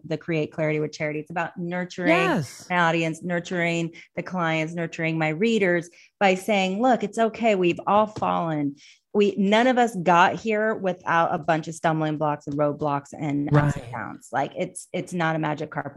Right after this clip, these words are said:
Speaker 1: ride and just smooth sailing for everyone and it's rainbows and butterflies.
Speaker 2: <laughs>
Speaker 1: So, <laughs> you know, it's like, that's the truth. And it's like, you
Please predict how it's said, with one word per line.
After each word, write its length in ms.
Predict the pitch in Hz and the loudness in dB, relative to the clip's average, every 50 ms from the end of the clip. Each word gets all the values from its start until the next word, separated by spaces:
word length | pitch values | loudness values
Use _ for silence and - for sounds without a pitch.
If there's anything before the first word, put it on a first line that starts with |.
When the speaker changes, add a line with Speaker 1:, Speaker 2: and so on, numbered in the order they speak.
| 147 | -6
Speaker 1:
ride 220 | 151 147 147 147 143 | -4 -4 -4 -2 -2
and 100 | 147 147 | -4 -4
just 160 | 143 147 - | -6 -8 -8
smooth 220 | 160 147 147 143 | -6 -4 -4 -4
sailing 320 | - - 147 147 143 143 143 | -4 -4 -4 -4 -4 -4 -4
for 100 | 147 147 | -4 -6
everyone 400 | 139 139 139 139 139 139 135 135 | -4 -4 -4 -4 -4 -4 -6 -6
and 140 | 139 135 139 | -6 -6 -8
it's 160 | 143 139 - | -8 -6 -6
rainbows 340 | 147 143 139 143 143 143 135 | -4 -2 -2 -2 -4 -4 -4
and 100 | 139 147 | 0 2
butterflies. 600 | 208 226 220 196 - - 131 - - - - _ 135 - - - - | 2 2 2 2 -2 -6 -8 -8 -8 -10 -12 _ -10 -10 -8 -2 4
Speaker 2:
<laughs> 260 | 214 190 151 - 214 | 4 4 4 4 4
Speaker 1:
So, 300 | 185 208 196 185 180 185 - | 6 8 10 10 8 8 6
<laughs> 40 | |
you 320 | - 202 254 285 311 311 294 | 6 6 8 10 10 10 10
know, 200 | 330 330 339 349 - | 10 10 10 10 10
it's 220 | 294 294 294 302 294 - | 8 8 6 2 4 6
like, 420 | - 269 269 269 247 214 208 - - - - - - - - | 6 6 8 6 4 2 0 -2 -8 -20 -20 -20 -20 -8 0
that's 320 | 214 247 277 339 - - | 4 6 6 6 4 0
the 100 | - 294 | -4 -6
truth. 380 | 247 - - 349 359 294 214 214 214 | -4 -4 -2 2 4 4 4 2 2
And 120 | 208 208 | 0 -2
it's 140 | 208 208 226 | -2 0 0
like, 160 | 214 196 180 175 | -2 -2 -2 -4
you 540 | 202 233 262 277 294 294 285 262 233 - | -6 -4 -2 0 0 0 2 2 2 2